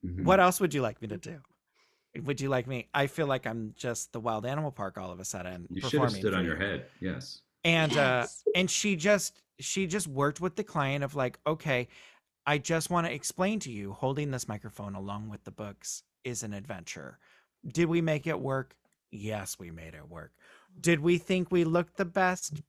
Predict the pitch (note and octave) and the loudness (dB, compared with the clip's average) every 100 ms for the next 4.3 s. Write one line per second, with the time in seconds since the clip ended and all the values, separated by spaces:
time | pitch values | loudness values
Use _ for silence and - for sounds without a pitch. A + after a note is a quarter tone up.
0 | _ D#3 C#3 G2+ G2+ F2 E2 C2 - - | _ -2 -2 -2 -6 -12 -12 -14 -18 -20
1 | - - - _ _ C#3+ C#3 C3+ C3 - | -20 -20 -20 _ _ 2 2 2 -4 -10
2 | _ C#3 E3 G3+ G#3 G#3+ G3+ D3 C#3+ C#3 | _ -4 2 6 6 6 2 2 4 2
3 | C#3+ C#3 - B2+ A2 - C3 - A#2+ B2 | 2 -2 0 0 0 -2 -6 -2 -2 -2
4 | C3 D3+ D#3 | -4 -6 -8